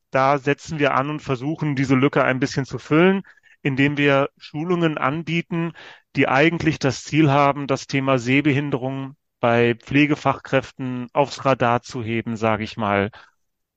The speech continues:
Es geht, äh, ganz konkret darum, äh, den Leuten zum Beispiel zu vermitteln, woran erkennen sie, dass jemand Sehbehinderten sein, dass jemand sehbehindert sein könnte.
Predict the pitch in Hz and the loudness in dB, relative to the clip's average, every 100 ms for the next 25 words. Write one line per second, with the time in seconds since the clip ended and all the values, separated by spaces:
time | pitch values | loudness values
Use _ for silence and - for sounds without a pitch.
0 | - - 143 - - 135 131 127 127 123 | -6 -2 -2 -2 0 4 6 4 4 2
1 | 120 135 131 139 - 160 160 147 139 143 | 0 -2 -2 -8 -2 0 2 0 0 -4
2 | 143 143 143 135 127 127 127 123 131 143 | -4 -6 -2 0 0 0 0 2 0 -2
3 | 131 - 127 - 127 135 - 123 139 143 | -6 0 0 -2 -8 -8 -6 -4 0 2
4 | 135 131 - _ _ _ 135 135 135 127 | 0 0 -10 _ _ _ -2 0 0 -2
5 | 120 - 143 156 143 151 147 139 113 127 | -4 -2 -2 -2 -4 -4 0 -2 -2 -4
6 | 117 117 151 156 143 143 135 135 131 123 | -6 -2 2 2 2 0 0 -2 -4 -2
7 | 123 123 - - 139 - 127 120 120 151 | -2 -4 -12 -6 -4 0 0 -2 0 2
8 | 151 151 139 - 131 127 123 123 120 117 | 2 2 0 0 -2 -2 -4 -6 -6 -8